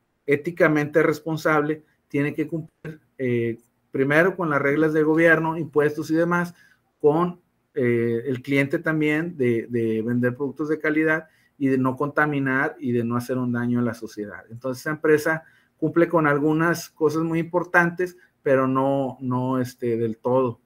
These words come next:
Entonces, ahí ese también lo vamos a ver, ese tema de esa empresa de Peñoles. Vamos a ver también la quiebra de, de, de Fundidora Monterrey, ¿verdad? Como les decía, pues era un orgullo para Nuevo León, pero desgraciadamente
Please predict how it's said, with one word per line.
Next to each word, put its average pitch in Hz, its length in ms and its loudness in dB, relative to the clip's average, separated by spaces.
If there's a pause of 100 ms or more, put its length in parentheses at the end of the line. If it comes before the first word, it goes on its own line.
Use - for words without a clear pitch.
(140)
Entonces, 127 460 -10
ahí 151 280 0
ese 151 280 4
también 156 280 0
lo 156 60 4
vamos 156 280 2
a 151 40 2
ver, 147 140 2
ese 151 180 -2
tema 170 460 0 (400)
de 135 120 0
esa 131 160 -4
empresa 143 340 -4
de 143 80 -2
Peñoles. 151 640 0 (320)
Vamos 143 260 2
a 143 80 6
ver 135 160 4
también 143 240 0
la 139 140 -2
quiebra 139 400 4
de, 110 320 0
de, 107 580 -6
de 120 120 -6
Fundidora 120 440 0
Monterrey, 135 640 0 (480)
¿verdad? 120 340 -2 (100)
Como 120 180 -2
les 113 120 -2
decía, 127 340 0
pues 110 140 -14
era 120 120 0
un 127 140 -2
orgullo 120 280 -2
para 120 160 -2
Nuevo 117 220 -2
León, 135 200 -4
pero 123 200 -4
desgraciadamente 117 880 -6